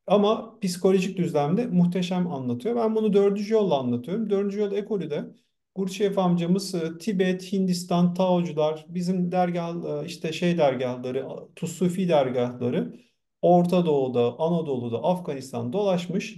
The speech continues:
yüz yirmi yıl önce. Sonra önce, e, şey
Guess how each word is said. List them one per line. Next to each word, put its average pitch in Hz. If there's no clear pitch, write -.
yüz 165
yirmi 170
yıl 135
önce. 123
Sonra 220
önce, 185
e, 123
şey 175